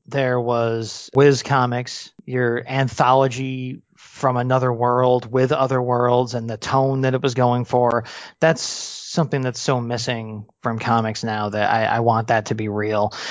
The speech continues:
And then there was your freaking bonus book. The Catgirls thing is just, I don't know why they're not doing that on D C Universe right now. That's just like the sequel to the Harley Quinn animated series.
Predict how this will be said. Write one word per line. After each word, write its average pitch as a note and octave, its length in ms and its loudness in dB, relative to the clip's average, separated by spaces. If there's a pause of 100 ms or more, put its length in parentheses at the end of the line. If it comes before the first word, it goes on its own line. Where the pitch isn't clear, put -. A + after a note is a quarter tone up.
(140)
And D#3 100 6
then A3+ 120 10
there G3 100 8
was B2+ 120 2
your A#2 120 -4
freaking A#2 420 -4
bonus B2 380 -2
book. - 400 -14 (460)
The A2 100 -10
Catgirls B2 680 0
thing G#2+ 260 -8
is G#2+ 180 -14
just, - 500 -14
I D#3 120 2
don't C#3 120 4
know B2+ 60 2
why C3 220 4
they're B2+ 100 -2
not B2 220 -2
doing B2 260 -2
that B2 200 0
on A#2 120 -4
D C3 160 -8
C C3 160 -10
Universe A#2 540 -6
right A#2+ 200 -4
now. G#2+ 460 -4 (560)
That's B2+ 240 4
just C#3 220 4
like B2 240 2
the C#3+ 120 2
sequel C#3 560 2
to C3+ 120 -2
the A#2+ 100 2
Harley B2+ 320 2
Quinn B2+ 240 -2
animated A#2 460 -2
series. G#2+ 560 -4